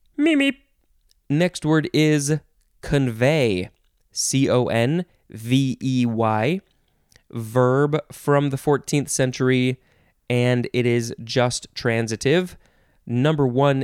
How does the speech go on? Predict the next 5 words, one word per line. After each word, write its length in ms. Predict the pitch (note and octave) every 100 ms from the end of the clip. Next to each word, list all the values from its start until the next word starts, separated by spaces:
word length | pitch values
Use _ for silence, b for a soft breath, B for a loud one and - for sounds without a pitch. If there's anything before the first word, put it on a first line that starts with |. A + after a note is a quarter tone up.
| -
is 180 | B2 A#2+
obsolete. 760 | A#2+ A#2 - A2 C3+ D#3+ - - _ _ _ _
Synonyms 800 | - - - F3 C#3 A2+ G2 F2+ -
are 400 | B2 A2+ G2+ - _ _ _ _ _ -
lead 640 | A2+ A#2+ F#3+ G#3+ A3